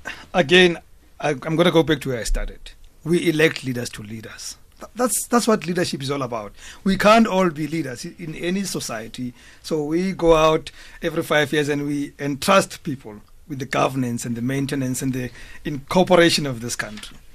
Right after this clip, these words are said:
Yes, so we expect them to do something also because they have our money. It's called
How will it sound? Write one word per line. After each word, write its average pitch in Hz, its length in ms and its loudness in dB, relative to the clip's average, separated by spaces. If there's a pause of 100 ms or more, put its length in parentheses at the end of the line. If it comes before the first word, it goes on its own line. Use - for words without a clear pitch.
(160)
Yes, 247 240 4
so - 260 -2
we 165 140 6
expect 156 340 0
them 156 140 0
to 127 80 -8
do 123 180 -6
something 135 380 -4
also 180 180 -2
because 151 260 -4
they 131 100 -2
have 120 160 -4
our 110 200 -6
money. 131 360 0 (220)
It's - 100 -6
called 135 360 0